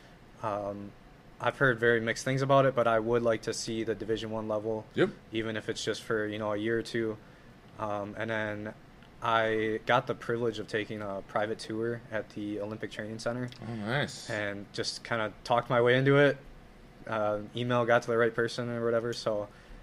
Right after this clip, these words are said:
Speaker 1: um, got out there for a day, and it was, it, I mean, I had high expectations, and it just shattered 'em.
Speaker 2: Hmm.
Speaker 1: I mean, brand new M R I machine right next to the treatment facility, hospital across the parking lot.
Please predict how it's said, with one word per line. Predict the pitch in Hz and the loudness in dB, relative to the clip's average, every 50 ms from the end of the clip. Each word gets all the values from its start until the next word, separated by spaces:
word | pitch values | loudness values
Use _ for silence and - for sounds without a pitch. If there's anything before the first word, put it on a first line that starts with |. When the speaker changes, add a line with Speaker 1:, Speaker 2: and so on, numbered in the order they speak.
| - - - - | -18 -16 -10 -4
Speaker 1:
um, | 107 107 107 104 107 | -2 -2 -2 0 0
got | 104 117 117 | 2 4 6
out | 120 117 117 | 6 6 4
there | - 117 110 | 4 2 2
for | - 120 | 2 0
a | 113 | 0
day, | 110 113 113 110 110 107 104 - | 2 2 2 2 2 0 -2 -4
and | 110 110 104 107 104 104 107 - | -4 -6 -4 -6 -6 -6 -6 -4
it | 123 113 110 | -2 -2 -2
was, | 113 110 104 101 95 92 - - - - - - - - - - - - - - - | -2 -2 -2 -4 -4 -6 -8 -8 -8 -10 -12 -14 -18 -20 -20 -20 -20 -20 -14 -6 -2
it, | 117 113 110 110 | 0 0 0 -2
I | 113 113 | -4 -6
mean, | 110 110 107 104 107 107 | -6 -6 -8 -6 -2 2
I | 110 123 120 113 110 110 - - - - - - - - - - - - | 4 4 4 4 2 -2 -8 -20 -20 -20 -20 -20 -20 -20 -20 -20 -10 0
had | 131 135 123 107 | 4 4 4 4
high | 104 123 120 123 | 6 6 6 6
expectations, | 117 117 - - 107 - 120 110 107 - 117 113 101 | 6 4 2 -2 -4 -2 -2 -2 -2 -2 -6 -8 -6
and | 101 104 | -6 -8
it | 107 98 - | -8 -8 -8
just | - 113 110 - | -6 -6 -6 -4
shattered | - 113 104 101 107 101 104 | -4 -2 -2 -2 -2 -4 -6
'em. | 101 101 104 - - - - - - - | -8 -10 -12 -14 -18 -20 -20 -10 -4 0
Speaker 2:
Hmm. | 131 139 120 101 - | 2 2 2 2 0
Speaker 1:
I | 110 | -4
mean, | 104 110 107 104 104 101 104 - - - - - - - - - - - | -6 -6 -6 -6 -6 -8 -10 -14 -16 -20 -20 -20 -20 -20 -20 -20 -4 2
brand | - 123 123 123 123 | 4 4 6 6 4
new | 123 123 120 | 2 2 4
M | 117 117 123 | 2 2 2
R | 120 117 | 4 4
I | 117 117 117 117 113 | 4 6 6 4 4
machine | 110 117 113 110 - - 120 113 113 110 110 110 107 | 2 0 -4 -4 -4 -4 -4 -4 -4 -4 -6 -2 2
right | 113 120 120 | 4 4 4
next | 113 113 110 - - - | 4 0 -4 -6 -6 -6
to | - 113 | -4 -4
the | 107 104 | -4 -4
treatment | - - 127 110 110 113 107 104 - | -4 -4 -6 -4 -4 -6 -8 -8 -8
facility, | - 113 - - 113 107 107 107 107 107 104 104 101 - - - - - - - - - - | -10 -8 -6 -4 -4 -2 -2 -4 -4 -6 -6 -8 -8 -12 -16 -20 -20 -20 -20 -20 -20 -20 -8
hospital | - - 117 113 - - - 117 113 110 | -2 0 0 0 0 -2 0 0 0 0
across | 107 - 117 110 107 - | 2 2 0 0 0 -2
the | - | -4
parking | - 117 110 107 117 107 | -4 -4 -4 -4 -4 -6
lot. | 110 107 107 107 107 104 | -6 -6 -4 -4 -6 -6